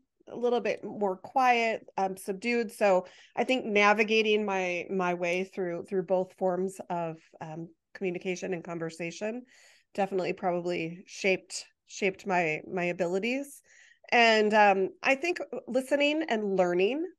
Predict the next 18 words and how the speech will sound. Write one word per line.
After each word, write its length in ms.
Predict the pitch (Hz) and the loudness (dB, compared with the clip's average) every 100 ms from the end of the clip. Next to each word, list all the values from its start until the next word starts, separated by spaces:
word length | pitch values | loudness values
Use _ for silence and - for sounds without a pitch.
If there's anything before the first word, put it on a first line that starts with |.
| - | -10
learning 320 | - 196 226 | -2 -2 -2
from 160 | 233 220 | -4 -4
other 200 | 185 180 - _ _ | -4 -4 -8 _ _
people, 480 | 185 185 226 302 - | -6 -4 -6 -6 -6
right? 320 | 202 185 220 | -2 -2 -2
I, 220 | - 196 185 - | -2 -2 -2 -4
I'm, 340 | 185 190 185 - _ _ _ _ _ | -2 -2 -2 -8 _ _ _ _ _
I'm 100 | 190 | -6
addicted 360 | 185 185 208 196 | -2 -2 -2 -2
to 100 | 214 | 4
learning, 440 | 196 190 202 233 | 6 6 6 4
just 200 | 214 185 | -2 -4
like 160 | 190 175 | -4 -2
I 80 | 180 | -2
think 200 | 190 185 | -2 -4
a 40 | |
lot 240 | 180 165 | -2 0
of, 160 | 170 170 | -2 -4